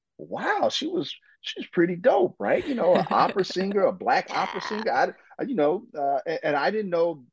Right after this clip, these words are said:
Speaker 1: that was a thing. I didn't know that opera, Black opera singers existed,
Speaker 2: Mm-hmm.
Speaker 1: right? You know, and one of the things that we've been talking about, uh, you mentioned I work at Meadows Behavioral Healthcare. One of the things that come up often in the Black community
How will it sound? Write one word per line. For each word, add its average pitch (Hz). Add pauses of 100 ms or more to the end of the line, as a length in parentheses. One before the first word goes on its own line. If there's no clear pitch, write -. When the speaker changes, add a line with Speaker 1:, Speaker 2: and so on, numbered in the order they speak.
Speaker 1:
that 160
was 143
a 135
thing. 220
I 110
didn't 139
know 135
that 123 (100)
opera, 147
Black 147
opera 143
singers 113 (340)
existed, 147
Speaker 2:
Mm-hmm. 73
Speaker 1:
right? 101
You 190
know, 120
and 131
one 147
of 151
the 143
things 135
that 120
we've 123
been 117
talking 120
about, 110 (340)
uh, 110
you 110
mentioned 117
I 104
work 104
at 98
Meadows 107
Behavioral 98
Healthcare. 135
One 117
of 123
the -
things 117
that 107
come 113
up 113 (720)
often 123
in 104
the 104
Black 110
community 101